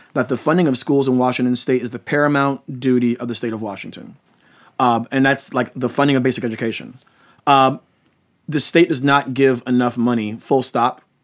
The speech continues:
to districts to do basic education. So what's happened is, is that local municipalities have taxed themselves via levies to fund their schools.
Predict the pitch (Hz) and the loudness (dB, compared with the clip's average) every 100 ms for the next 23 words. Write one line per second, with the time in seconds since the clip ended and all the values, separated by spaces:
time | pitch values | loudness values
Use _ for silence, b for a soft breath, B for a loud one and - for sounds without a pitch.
0 | _ _ - 131 123 143 143 - - b | _ _ -4 -2 -2 -2 -4 -10 -14 b
1 | b - 147 135 127 123 110 127 120 117 | b -6 -2 2 4 2 2 -2 -2 -6
2 | 113 107 - 120 - _ _ b b - | -6 -8 -10 -16 -20 _ _ b b -2
3 | 151 143 220 233 139 120 120 - b - | 0 4 2 2 0 0 -2 -8 b -6
4 | 139 127 131 127 - 143 139 151 160 151 | -2 0 0 0 -6 -4 2 2 2 -2
5 | - 156 160 127 123 123 b b 127 120 | 0 2 2 4 2 0 b b -2 0
6 | 120 120 117 - - _ _ _ 156 156 | 0 -2 -6 -14 -20 _ _ _ 0 2
7 | - 127 - 175 135 117 139 123 113 117 | 0 -2 0 0 0 2 2 2 0 -2
8 | - 113 127 120 - 151 101 - | -8 -2 0 0 -2 -6 -6 -12